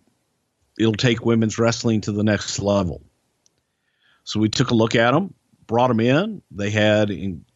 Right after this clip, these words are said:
just insane matches. It wasn't the traditional, uh, Fabulous Moolah women's match.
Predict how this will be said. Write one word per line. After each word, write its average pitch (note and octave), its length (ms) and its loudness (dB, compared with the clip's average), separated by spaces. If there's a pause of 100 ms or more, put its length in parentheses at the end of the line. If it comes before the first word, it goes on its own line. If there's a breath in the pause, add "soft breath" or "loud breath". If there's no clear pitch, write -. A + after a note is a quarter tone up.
(500)
just G#2 280 -4
insane A2 560 2
matches. B2+ 480 0
It F2+ 80 -8
wasn't B2+ 380 -2
the A#2+ 100 -2
traditional, A2 920 0 (220)
uh, G2+ 200 2
Fabulous G#2+ 540 0
Moolah G#2 500 2
women's G#2 460 0
match. D#2+ 500 -8